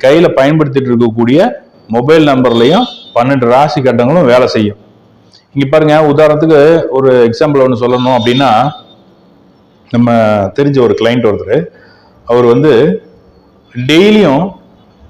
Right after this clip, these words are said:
ஐயாயிரம் ரூபாய் சம்பாரிச்சிட்டு இருந்தாரு. எப்படிங்க? டெய்லியும் ஒரு நாளைக்கு ஐயாயிரம் ரூபாய் வருமானங்கிறது சாலிடா வந்துட்டு இருக்கு. அந்த மாதிரி வேலை செஞ்சுட்டு இருக்கிறாரு. ஆனாலும் அவரால மிச்சப்படுத்தவே முடியல. ஏன் மிச்சப்படுத்த முடியல அப்படின்னு சொல்லி பார்க்கும்போது பார்த்தோம்னா,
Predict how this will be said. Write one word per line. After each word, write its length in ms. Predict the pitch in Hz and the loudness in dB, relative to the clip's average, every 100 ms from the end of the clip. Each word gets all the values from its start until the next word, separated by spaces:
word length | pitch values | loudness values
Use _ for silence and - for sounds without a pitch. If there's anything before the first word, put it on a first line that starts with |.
| - 143 | -4 0
ஐயாயிரம் 320 | 202 202 160 | 2 4 4
ரூபாய் 140 | 180 | 2
சம்பாரிச்சிட்டு 360 | 139 131 - - | 0 0 -2 -6
இருந்தாரு. 240 | 101 95 - _ _ _ 113 | -4 -4 -6 _ _ _ -8
எப்படிங்க? 260 | 135 175 202 123 | -4 -2 0 0
டெய்லியும் 360 | 151 165 135 123 | 2 2 2 0
ஒரு 80 | 123 | 0
நாளைக்கு 320 | 147 175 180 208 123 | 2 2 2 2 2
ஐயாயிரம் 340 | 147 170 139 | 2 4 4
ரூபாய் 160 | 175 160 | 4 2
வருமானங்கிறது 720 | 143 151 143 156 139 147 226 285 - - - _ - | 2 0 0 -2 0 0 0 -4 -12 -20 -20 _ -4
சாலிடா 560 | 131 151 180 180 170 240 151 | 0 4 4 4 2 2 2
வந்துட்டு 260 | 156 147 | 0 0
இருக்கு. 200 | 131 110 - - 131 | -2 -4 -14 -6 -4
அந்த 120 | 147 147 | -2 0
மாதிரி 160 | 160 139 | 2 2
வேலை 120 | 131 | 0
செஞ்சுட்டு 260 | 135 127 117 | -2 -4 -2
இருக்கிறாரு. 340 | 113 113 110 185 - - - - - 160 | 0 0 2 0 -4 -14 -20 -14 -2 0
ஆனாலும் 340 | 202 214 226 | 2 2 4
அவரால 260 | 180 165 196 170 | 4 4 4 2
மிச்சப்படுத்தவே 500 | 156 180 175 160 170 143 | 0 -2 0 0 0 0
முடியல. 240 | 131 120 107 - - _ _ _ _ _ _ _ - 170 | 0 0 -2 -8 -20 _ _ _ _ _ _ _ -2 2
ஏன் 180 | 262 254 | 4 4
மிச்சப்படுத்த 420 | 214 220 190 185 175 | 2 2 2 2 2
முடியல 260 | 165 165 175 | 2 4 4
அப்படின்னு 240 | 147 160 165 | 2 2 0
சொல்லி 120 | 151 143 | 0 0
பார்க்கும்போது 340 | 143 160 160 | 2 0 0
பார்த்தோம்னா, 340 | 147 147 180 | 0 0 0